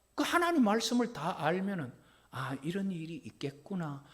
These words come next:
이런 일이 있어도 하나님 있다 그랬으니까 넘어지지 말아야지." 되는데,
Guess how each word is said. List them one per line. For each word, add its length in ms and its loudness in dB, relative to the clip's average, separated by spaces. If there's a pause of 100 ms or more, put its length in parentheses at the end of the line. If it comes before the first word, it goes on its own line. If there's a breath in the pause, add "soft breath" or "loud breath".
(160 soft breath)
이런 320 0
일이 160 -2
있어도 640 -4 (140)
하나님 420 -4
있다 280 -4
그랬으니까 840 -2 (180 soft breath)
넘어지지 580 0
말아야지." 680 -2
되는데, 680 -6